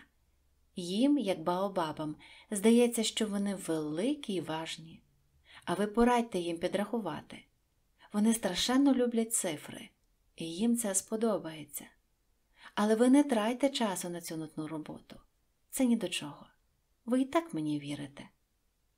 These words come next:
Отже, опинившись на землі, маленький принц дуже здивувався, не побачивши жодної живої душі. Він уже злякався, що помилково попав на якусь іншу планету.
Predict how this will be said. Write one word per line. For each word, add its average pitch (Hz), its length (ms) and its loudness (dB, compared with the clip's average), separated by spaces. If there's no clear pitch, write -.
Отже, 247 560 2
опинившись 277 720 4
на 190 180 -4
землі, 180 480 -2
маленький 208 540 0
принц 208 340 -2
дуже 226 400 -2
здивувався, 214 840 -2
не 190 100 -2
побачивши 180 760 -4
жодної 269 720 2
живої 165 480 -4
душі. - 560 -8
Він 196 180 0
уже 196 200 -2
злякався, 202 600 -2
що - 200 -6
помилково 180 520 -2
попав 196 380 -2
на 190 80 -6
якусь 185 360 -8
іншу 226 300 0
планету. 151 580 -12